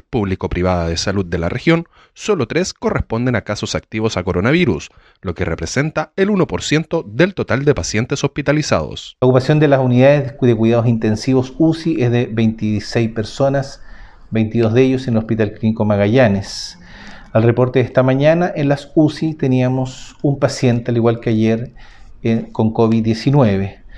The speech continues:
Speaker 2: y hay una disponibilidad en la red de diez camas. En uti permanecen diecisiete personas, hay disponibles siete, también se encuentra ahí un paciente covid.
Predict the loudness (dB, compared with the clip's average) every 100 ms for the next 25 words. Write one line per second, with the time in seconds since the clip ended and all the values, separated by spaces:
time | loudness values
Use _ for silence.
0 | -20 -4 0 2 0 -2 0 -2 -4 0
1 | 2 2 4 2 2 0 -10 -10 -4 -2
2 | -2 0 -2 -2 -4 -4 -4 -6 -6 -4
3 | -4 -4 -10 -14 -14 -16 -20 -20 -20 -20
4 | -20 -4 2 4 4 2 2 4 2 0
5 | -2 -2 -2 0 2 2 0 0 0 2
6 | 0 -4 -2 0 0 -2 -2 -2 -6 -2
7 | 0 2 0 0 0 0 0 -2 -2 -2
8 | 0 0 0 0 -2 -4 -4 -2 -2 -4
9 | -4 -4 -4